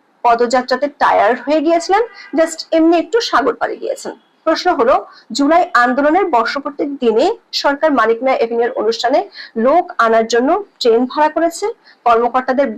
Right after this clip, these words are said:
বাধ্য করেছে অনুষ্ঠানে যোগ দিতে, আর এই সবই করছে কিংস পার্টি এনসিপি কে খুশি করতে। আর সেই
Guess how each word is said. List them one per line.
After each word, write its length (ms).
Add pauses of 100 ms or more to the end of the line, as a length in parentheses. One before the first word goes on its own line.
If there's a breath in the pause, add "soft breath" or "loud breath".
বাধ্য 320 (180)
করেছে 320 (180)
অনুষ্ঠানে 420 (160)
যোগ 120 (120)
দিতে, 200 (400 loud breath)
আর 80 (200)
এই 100 (160)
সবই 320 (120)
করছে 340 (140)
কিংস 300
পার্টি 200 (200)
এনসিপি 440
কে 60 (160)
খুশি 260
করতে। 220 (480 loud breath)
আর 80 (180)
সেই 240